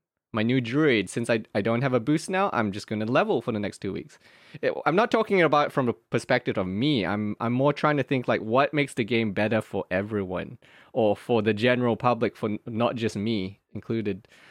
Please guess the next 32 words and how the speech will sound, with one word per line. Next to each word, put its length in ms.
So, 600
uh, 120
Matt 220
Season 180
does 160
bring 180
the 60
point 240
that 140
it 100
does 200
bring 280
people 260
into 200
the 120
game 260
for, 320
for 200
his 120
positive 360
sides. 320
But 180
from 160
that 200
point 200
onwards, 520
there's 200
a 60
lot 200
of 160
just, 420
uh, 320